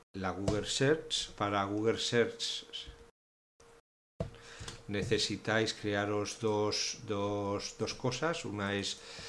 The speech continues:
un, una pi-, lo primero tenéis que tener un, un proyecto en Google Cloud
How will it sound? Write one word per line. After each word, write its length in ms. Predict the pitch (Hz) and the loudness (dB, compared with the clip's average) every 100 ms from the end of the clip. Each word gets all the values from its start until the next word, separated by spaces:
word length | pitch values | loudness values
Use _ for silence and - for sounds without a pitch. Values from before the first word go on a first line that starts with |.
| - - - | -14 -14 -2
un, 760 | 110 110 107 104 98 95 95 - | 0 2 0 -2 -2 -4 -4 -6
una 320 | 110 107 104 | -2 0 0
pi-, 280 | - 104 101 - | 0 0 0 -2
lo 120 | 113 | -2
primero 360 | 117 117 131 135 | 2 8 8 8
tenéis 260 | 123 127 | 6 6
que 100 | - | 4
tener 300 | 127 120 120 | 6 8 8
un, 260 | 120 117 117 | 6 2 0
un 260 | 117 113 107 | -2 -2 -2
proyecto 440 | 110 110 107 110 | 0 2 2 4
en 80 | 117 | 4
Google 340 | 107 113 117 117 | 4 6 6 6
Cloud 380 | 120 123 156 | 6 6 6